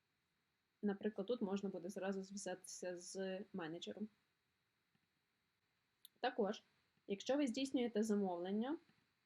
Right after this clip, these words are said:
наприклад, додаєте на нову плівку, і вам потрібно обрати, щоб воно відсилалося з іншого міста,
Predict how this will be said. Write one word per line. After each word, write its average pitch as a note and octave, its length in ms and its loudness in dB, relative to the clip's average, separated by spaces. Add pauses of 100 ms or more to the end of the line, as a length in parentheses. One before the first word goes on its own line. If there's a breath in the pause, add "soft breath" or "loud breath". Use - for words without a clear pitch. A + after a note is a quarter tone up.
наприклад, G#3 500 0
додаєте F#3 580 -2
на F3+ 420 -4 (880)
нову F#3+ 480 2
плівку, E4 500 0 (400 loud breath)
і B3 160 2
вам A3+ 240 4
потрібно A3 580 2
обрати, G3+ 460 2
щоб G3+ 420 -2
воно G#3 260 2
відсилалося G#3+ 720 4
з G3+ 220 2
іншого A3 520 4
міста, F#3+ 460 0